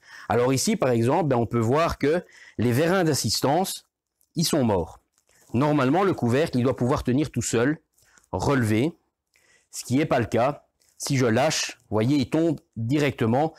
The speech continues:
Donc ça, ça pose problème. Si évidemment on est tout seul, ben, il faut, un, tenir le couvercle, deux, manipuler la capote, mais comme il faut ces deux mains bien souvent pour actionner correctement la capote, ben, ça pose tout de suite problème.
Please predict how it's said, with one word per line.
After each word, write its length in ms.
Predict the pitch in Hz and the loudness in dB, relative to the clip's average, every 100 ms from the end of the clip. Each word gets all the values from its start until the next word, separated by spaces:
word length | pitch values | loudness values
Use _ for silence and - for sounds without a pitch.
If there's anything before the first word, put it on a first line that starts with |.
| - - _ _ | -20 -20 _ _
Donc 180 | 101 101 | -6 -4
ça, 120 | 185 | -2
ça 140 | 170 143 | 0 -2
pose 240 | - 151 | -2 -2
problème. 400 | - 120 98 80 | 0 0 0 -2
Si 200 | - 113 | -6 -2
évidemment 380 | 120 139 147 147 | 0 2 2 2
on 80 | 127 | 2
est 140 | 113 | 0
tout 80 | 101 | -2
seul, 380 | 92 139 175 185 - - | -2 0 0 -2 -6 -6
ben, 120 | 110 | 0
il 120 | 120 | 0
faut, 360 | 117 127 110 - _ | 0 0 0 -4 _
un, 240 | 151 160 110 | -2 0 -2
tenir 400 | - 117 117 104 | -2 0 2 0
le 100 | 101 | 0
couvercle, 680 | 113 117 156 185 - 139 | 0 0 2 0 0 -2
deux, 340 | 113 123 151 143 | 0 0 0 0
manipuler 520 | 123 117 113 110 104 | 2 0 -2 0 0
la 120 | 98 | 0
capote, 480 | 123 117 180 190 190 | -2 -2 0 0 0
mais 120 | 123 | -2
comme 240 | - 156 | 0 0
il 80 | 143 | 0
faut 340 | - 143 143 - _ _ | -2 0 0 -2 _ _
ces 240 | - - 131 | -8 -2 0
deux 280 | 123 147 | 0 2
mains 240 | 139 151 139 | 2 2 2
bien 200 | 127 123 | 2 0
souvent 480 | - 131 139 131 - _ _ _ | 0 0 2 0 -4 _ _ _
pour 200 | 143 139 | 0 0
actionner 440 | 127 - 131 135 | 0 0 0 0
correctement 580 | 139 123 123 - 123 120 | 0 -2 -2 0 0 2
la 100 | 98 | 0
capote, 500 | 104 107 170 190 - _ _ _ _ | -2 -2 0 -2 -6 _ _ _ _
ben, 80 | 110 | -6
ça 160 | - 120 | -2 -2
pose 280 | 165 175 | 0 -2
tout 80 | - | -2
de 60 | 117 | -6
suite 160 | 160 | -6
problème. 460 | - 127 107 87 82 | -2 0 0 -2 -4